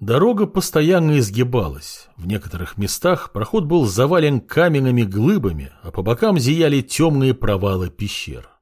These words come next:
Ущелье было глубокое. Почти отвесные стены поднимались километра на полтора, если верить моему глазомеру. Нападение сверху вряд ли стоило ожидать, но и забраться туда было бы нереально.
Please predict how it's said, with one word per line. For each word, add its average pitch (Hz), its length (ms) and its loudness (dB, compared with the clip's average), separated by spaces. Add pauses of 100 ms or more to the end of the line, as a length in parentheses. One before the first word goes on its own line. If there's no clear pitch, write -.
(280)
Ущелье 123 480 0
было 104 400 -4
глубокое. 95 640 -6 (400)
Почти 131 280 -4
отвесные 165 520 2
стены 143 440 0
поднимались 123 600 0
километра 143 520 2
на 139 120 0
полтора, 135 640 0
если 85 340 -8
верить 95 400 0
моему 104 300 0
глазомеру. 90 640 -4 (320)
Нападение 139 600 2
сверху 135 460 0
вряд 151 400 2
ли 160 80 0
стоило 139 440 2
ожидать, 113 580 -2
но 127 180 0
и 160 60 2
забраться 113 560 0
туда 101 380 -2
было 92 320 -2
бы 85 220 -6
нереально. 98 640 -2